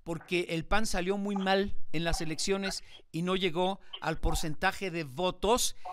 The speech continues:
que daría sustento de palabra, no jurídico, a este documento", ¿no? Y dice Marco Cortés, "Oye, espérate tantito, nunca condicionamos, eh,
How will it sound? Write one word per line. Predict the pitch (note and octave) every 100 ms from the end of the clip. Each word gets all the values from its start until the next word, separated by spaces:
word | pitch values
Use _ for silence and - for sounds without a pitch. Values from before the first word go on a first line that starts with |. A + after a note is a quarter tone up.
| - -
que | D#3+
daría | D#3+ D#3+ F#3+ G3+ -
sustento | - D#3+ - - A#3 G#3 G3 A3+ - - -
de | D#3
palabra, | - F#3 B3+ B3 F#3
no | G#3+
jurídico, | A#3 A3 F#3+ F3 F#3+ G#3+ - - -
a | -
este | F#3+ -
documento", | G3 G3 A3 B3+ D#4 G3 E3+
¿no? | G3+ -
Y | E3+
dice | F3+ F#3+
Marco | G3 G3 G3
Cortés, | G3+ F#3+ A3 - - _
"Oye, | D#3+ F3+
espérate | D3 F#3 F3 F#3
tantito, | F#3 F#3 A3 F#3 - -
nunca | F#3+ C4 D4 C4 D4 -
condicionamos, | E3+ D3 C#3 D#3+ F3+ G3 C4+ - - - - - - -
eh, | E3